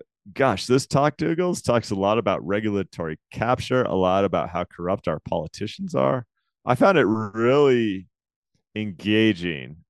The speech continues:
um, and generally factual. I think there's a few things you can take, you know, you can debate with the way he pre-, presents the facts, but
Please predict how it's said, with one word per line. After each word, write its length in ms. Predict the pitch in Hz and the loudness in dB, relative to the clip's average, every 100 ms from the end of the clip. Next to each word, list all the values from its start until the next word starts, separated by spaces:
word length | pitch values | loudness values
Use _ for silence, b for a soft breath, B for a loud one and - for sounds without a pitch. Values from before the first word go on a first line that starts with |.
| - | -6
um, 600 | 101 98 95 90 85 85 _ _ b b b - | -2 0 0 -2 -4 -10 _ _ b b b -2
and 180 | 127 120 | -2 0
generally 460 | 160 170 160 135 | 2 4 6 4
factual. 540 | 110 104 98 - 98 90 | 4 0 -2 -6 -4 -2
I 80 | |
think 180 | 101 147 | -2 -2
there's 520 | 147 123 - - - _ _ _ _ _ | 2 0 0 -10 -14 _ _ _ _ _
a 60 | 101 | -6
few 200 | - 120 | 0 0
things 240 | 117 101 | 0 -2
you 80 | 98 | -8
can 120 | 101 | -10
take, 380 | - 98 90 - - _ _ _ - | -2 0 0 -8 -20 _ _ _ -16
you 260 | 85 92 | -6 -4
know, 120 | 92 | -2
you 160 | 87 90 | -2 -4
can 140 | - | -6
debate 400 | 92 - 87 90 - _ _ _ B B | -6 0 0 0 -4 _ _ _ B B
with 160 | 104 - | -2 2
the 100 | 104 | 4
way 160 | 104 | 4
he 100 | 101 | 2
pre-, 300 | 101 104 107 - _ _ | -2 -2 -2 -4 _ _
presents 380 | - 104 104 101 | -2 0 0 -4
the 60 | 98 | -8
facts, 320 | - 101 - | -6 -6 -4
but 200 | - 90 | -2 -2